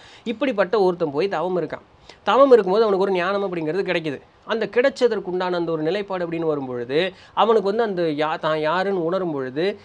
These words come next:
இந்த உடல் வேற, அது வேறன்னு அவனேவே, அவனே வேற மாதிரி ஒரு தன்மையில அவன் வந்து பார்த்துக்கக்கூடிய அந்த ஒரு நிலைப்பாடு அப்படிங்கிறதுக்கு அவன் போறான். இது எல்லாமே யோக முறையினால மட்டும்தான் சாத்தியப்படக்கூடியது.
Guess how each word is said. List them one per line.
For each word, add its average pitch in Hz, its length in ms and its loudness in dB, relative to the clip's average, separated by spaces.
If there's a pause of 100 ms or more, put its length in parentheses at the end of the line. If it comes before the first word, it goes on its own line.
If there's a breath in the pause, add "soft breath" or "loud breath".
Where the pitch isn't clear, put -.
(140)
இந்த 202 320 2
உடல் 220 320 4
வேற, 214 320 0
அது 175 180 0
வேறன்னு 160 380 -2 (440)
அவனேவே, 170 720 4
அவனே 202 380 4
வேற 196 300 -2
மாதிரி 196 220 -4
ஒரு 170 180 -4
தன்மையில 156 260 -4
அவன் 165 200 -4
வந்து 139 280 -6 (280)
பார்த்துக்கக்கூடிய 202 560 0
அந்த 165 120 0
ஒரு 151 120 -2
நிலைப்பாடு 165 400 -2
அப்படிங்கிறதுக்கு 143 480 -4
அவன் 127 180 -4
போறான். 123 260 -2 (340 loud breath)
இது 135 200 -6
எல்லாமே 151 640 0 (600 soft breath)
யோக 214 500 4
முறையினால 175 580 2
மட்டும்தான் 147 640 -2
சாத்தியப்படக்கூடியது. 127 800 -8